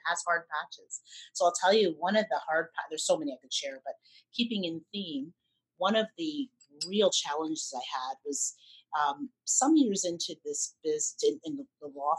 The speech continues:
firm side, um, maybe it was somewhat early days, uh,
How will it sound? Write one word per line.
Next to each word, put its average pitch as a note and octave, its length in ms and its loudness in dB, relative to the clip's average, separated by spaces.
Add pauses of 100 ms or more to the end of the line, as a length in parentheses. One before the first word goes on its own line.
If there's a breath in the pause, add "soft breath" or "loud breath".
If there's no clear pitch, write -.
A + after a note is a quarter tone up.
firm C3+ 220 -4
side, B2+ 520 -8 (580 soft breath)
um, C#3 520 0 (760)
maybe B3 560 -6
it - 120 -16 (240)
was A#3+ 140 -4
somewhat C#4+ 440 0
early F3 240 -2
days, A#3+ 500 -2 (480 soft breath)
uh, C#3+ 200 -2